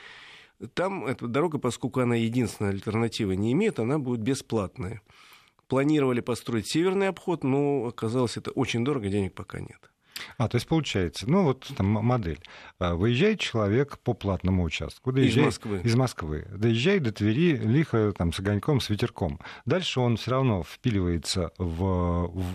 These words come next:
Speaker 2: вот в этот вот обход бесплатный.
Speaker 1: Бесплатный, но он новый, современный, многополосный, с, э, многоярусными развязками. Он
Speaker 2: Всё равно это лучше, чем через Тверь, что
Speaker 1: Безусловно,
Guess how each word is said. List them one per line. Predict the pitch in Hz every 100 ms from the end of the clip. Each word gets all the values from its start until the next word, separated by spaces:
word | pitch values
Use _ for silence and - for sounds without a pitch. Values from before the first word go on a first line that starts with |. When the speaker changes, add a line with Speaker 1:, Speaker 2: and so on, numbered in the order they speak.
| 90 80
Speaker 2:
вот | 92 -
в |
этот | 92 71
вот | 85 85
обход | 101 - - 101
бесплатный. | 85 117 - 110 87 - 165
Speaker 1:
Бесплатный, | 131 - 220 214
но | 135 160
он | 160 151 143
новый, | 190 190 160
современный, | 143 127 135 165 175 147
многополосный, | 120 127 117 117 127 135 170 165 147 131
с, | - -
э, | 131 117 113 110
многоярусными | 113 113 127 131 117 - 110 110
развязками. | 107 107 113 113 123 180 190 - 139
Он | 131 139 147
Speaker 2:
Всё | 127
равно | 120 170
это | 127
лучше, | 117 147 131
чем | 107 104
через | - 98 -
Тверь, | - 78 73
что | - _ _ -
Speaker 1:
Безусловно, | 101 92 104 98 87